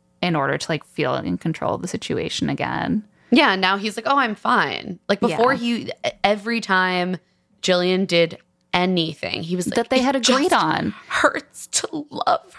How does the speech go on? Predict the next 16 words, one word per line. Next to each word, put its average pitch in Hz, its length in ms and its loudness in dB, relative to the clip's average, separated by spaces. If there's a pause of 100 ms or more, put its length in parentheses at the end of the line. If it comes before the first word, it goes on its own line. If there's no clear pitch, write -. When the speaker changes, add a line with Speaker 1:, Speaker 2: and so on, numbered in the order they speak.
Speaker 2:
her." - 460 -4 (260)
Speaker 1:
Right. 185 500 -2
Jillian 233 300 0
was 277 140 2
doing 233 200 2
stuff 185 220 2
that 180 160 -2
they 170 160 2
had 190 180 0
agreed 160 320 0
on, 151 380 2
and 156 200 2
he 151 280 0
was, 160 260 2
like, 156 380 2
really, 156 520 0